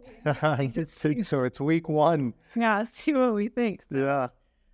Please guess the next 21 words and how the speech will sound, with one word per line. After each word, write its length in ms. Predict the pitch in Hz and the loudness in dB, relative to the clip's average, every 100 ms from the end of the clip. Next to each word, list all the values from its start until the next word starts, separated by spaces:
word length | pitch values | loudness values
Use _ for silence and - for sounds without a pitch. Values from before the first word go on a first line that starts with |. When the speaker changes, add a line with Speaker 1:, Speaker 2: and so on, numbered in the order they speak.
| _ _ _ _ _ _ _ _ | _ _ _ _ _ _ _ _
Speaker 2:
Let 160 | 277 285 | 4 4
me 120 | 339 | 4
start 260 | 359 285 254 | 2 2 2
with 160 | 226 | 0
this. 240 | - - - | -4 -8 -6
So 180 | - 220 | -4 0
one 200 | 262 381 | 2 2
of 100 | 392 | 2
our 140 | 359 | 0
core 260 | - 247 240 | 2 0 0
philosophies 580 | 240 202 196 - 208 | 2 2 2 0 -2
at 160 | 202 202 | 0 -2
Suna 440 | - 196 185 185 - | -2 -4 -2 -2 -2
is 160 | 185 180 | -4 0
that 260 | 185 185 | 0 0
we 280 | 190 220 233 | -2 0 0
are 300 | - 185 185 | 2 2 2
e-commerce 600 | - 208 - 190 196 190 | 0 -4 -2 -2 -2 -4
platform 560 | - 190 - - 190 185 | -2 -2 -2 -4 -4 -4
agnostic, 720 | 165 180 - 170 - - - - | -4 -4 -6 -10 -10 -10 -10 -2
meaning 500 | 208 214 190 - | 0 2 0 -4